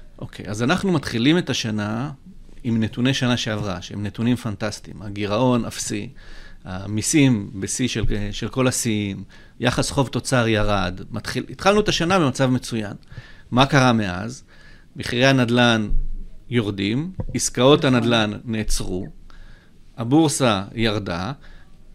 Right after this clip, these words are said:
Speaker 1: הייטק, מספר האקסיטים ירד בצורה דרמטית, שכל הדברים האלה הם דברים, תהליכים שהכניסו כסף למדינה. כל עסקת נדלן, קונה, מוכר, לא משנה באיזה מחיר,
Speaker 2: כן.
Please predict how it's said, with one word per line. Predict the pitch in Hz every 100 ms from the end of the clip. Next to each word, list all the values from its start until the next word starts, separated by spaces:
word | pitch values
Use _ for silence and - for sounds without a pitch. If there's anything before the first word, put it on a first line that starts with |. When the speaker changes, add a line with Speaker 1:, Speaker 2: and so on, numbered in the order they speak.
| - - - -
Speaker 1:
הייטק, | 147 165 147 110 - - - - - - -
מספר | 127 - 139 127
האקסיטים | 131 135 135 123 123 104
ירד | 107 104 123 113
בצורה | 107 - 110 117
דרמטית, | 107 107 104 95 - 95 143 - - - - -
שכל | - - - 208
הדברים | 170 180 202
האלה | 202 240 214 202 214 208 127
הם | 127 123 -
דברים, | 135 120 151
תהליכים | 123 135 131 - 277
שהכניסו | - 131 127 156 170 170
כסף | 180 170 160
למדינה. | 160 160 226 165
כל | 160 156
עסקת | 143 165 151
נדלן, | 143 131 135 123 113
קונה, | 120 139 160
מוכר, | 151 - 156 120
לא | 127
משנה | 139 139 135
באיזה | 131 127 127
מחיר, | 127 277 -
Speaker 2:
כן. | 226